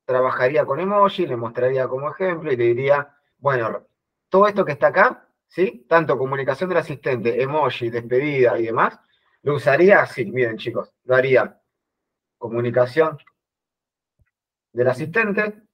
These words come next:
abajo pondría emojis, despedida y comunicación, ¿sí? En formato lista, ¿sí?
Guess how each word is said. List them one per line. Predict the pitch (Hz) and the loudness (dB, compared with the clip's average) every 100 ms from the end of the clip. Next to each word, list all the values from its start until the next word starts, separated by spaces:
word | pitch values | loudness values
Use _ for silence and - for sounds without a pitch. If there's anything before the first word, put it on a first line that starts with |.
| _ | _
abajo | 110 135 135 139 | 0 0 0 -2
pondría | 123 127 127 131 120 104 | 0 0 0 4 4 2
emojis, | 120 131 190 196 180 185 - _ _ _ _ _ _ _ _ _ _ _ _ | -2 0 0 0 0 -2 -6 _ _ _ _ _ _ _ _ _ _ _ _
despedida | - 120 127 170 190 185 196 - _ _ | -10 -6 0 2 4 2 0 -8 _ _
y | 143 160 | -8 -8
comunicación, | 160 123 117 117 113 113 101 - _ | -4 -4 -4 -4 -4 -4 -10 -12 _
¿sí? | - 147 - | -14 -14 -6
En | - 143 | -2 0
formato | 147 143 226 214 165 | 4 4 4 4 4
lista, | 165 - 110 - _ _ | 4 0 -6 -6 _ _
¿sí? | _ 151 165 | _ -14 -14